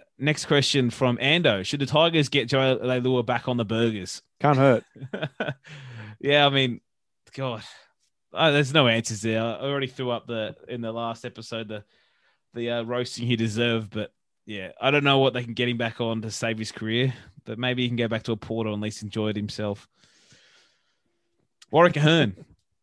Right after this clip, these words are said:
Speaker 1: <laughs> "What's your stance on the eighteenth man injury sub in cases such as the Madison H I A?"
Speaker 2: Um, again, I just don't care that much
Speaker 1: <laughs> Yeah,
Speaker 2: because
Speaker 1: same.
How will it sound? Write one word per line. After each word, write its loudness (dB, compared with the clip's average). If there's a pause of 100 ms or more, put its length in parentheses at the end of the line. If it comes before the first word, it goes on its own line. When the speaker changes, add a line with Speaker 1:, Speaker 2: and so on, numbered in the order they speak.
(120)
Speaker 1:
<laughs> -20
"What's 2 (180)
your 4
stance 2
on 0
the 0
eighteenth 4
man 2
injury -2
sub 2
in 0
cases -4
such -4
as -4
the -2
Madison -4
H -8
I -8 (1400)
A?" 0
Speaker 2:
Um, 4 (1900)
again, -2 (680)
I 0
just -4
don't -4
care -6
that -6
much -12
Speaker 1:
<laughs> -20
Yeah, -2
Speaker 2:
because 4
Speaker 1:
same. -2